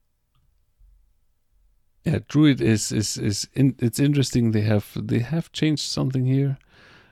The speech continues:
and, um, mm,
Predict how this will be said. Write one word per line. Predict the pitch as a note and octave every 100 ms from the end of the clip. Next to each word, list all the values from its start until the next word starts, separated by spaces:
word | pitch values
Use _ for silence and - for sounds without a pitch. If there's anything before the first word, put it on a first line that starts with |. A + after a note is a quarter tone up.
| _ -
and, | G2+ G2 G2 G2 F#2+ - - - _ _ _ _ _ _ _ _
um, | G2+ G2+ G2 G2 F#2+ F#2+ - _ _ _ _ _ _ _ _ _ _ _ _ _ _ _ _ _ _ _ _ _ _ _ _ _ _ _ _ _ _ -
mm, | D#3